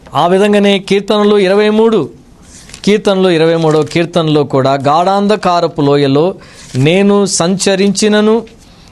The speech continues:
ఏ అపాయమునకు భయపడను." నాలుగవ వచనం, "నీవు నాకు తోడయిందు." కాబట్టి గాఢాంధకారపు లోయల గుండా మనము వెళుతూ ఉన్నప్పుడు, అనగా విషమ పరిస్థితులు,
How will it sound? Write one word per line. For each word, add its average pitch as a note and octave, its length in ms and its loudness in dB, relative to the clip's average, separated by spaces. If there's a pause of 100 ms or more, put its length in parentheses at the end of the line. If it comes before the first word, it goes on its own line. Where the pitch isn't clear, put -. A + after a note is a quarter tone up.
(120)
ఏ F#3 360 2
అపాయమునకు F3 840 0
భయపడను." D3+ 580 0
నాలుగవ F3+ 340 0
వచనం, D3 460 -2 (420)
"నీవు A3 300 2
నాకు G3 360 -4
తోడయిందు." D3 840 -4 (1200)
కాబట్టి E3+ 480 0
గాఢాంధకారపు F3+ 840 0
లోయల F#3 340 2
గుండా E3+ 440 -2 (100)
మనము F3 320 0
వెళుతూ G3+ 460 0
ఉన్నప్పుడు, D#3+ 500 -4 (180)
అనగా F3 460 -2 (280)
విషమ A3 360 0
పరిస్థితులు, G3 800 -2